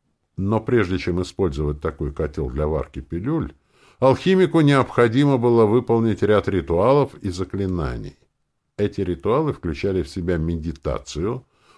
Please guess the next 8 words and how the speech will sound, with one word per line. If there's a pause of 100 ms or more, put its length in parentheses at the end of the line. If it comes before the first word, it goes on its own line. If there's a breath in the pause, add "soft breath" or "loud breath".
(140 soft breath)
полную
подготовку
и
даже
предварительную
очистку
редких
ингредиентов.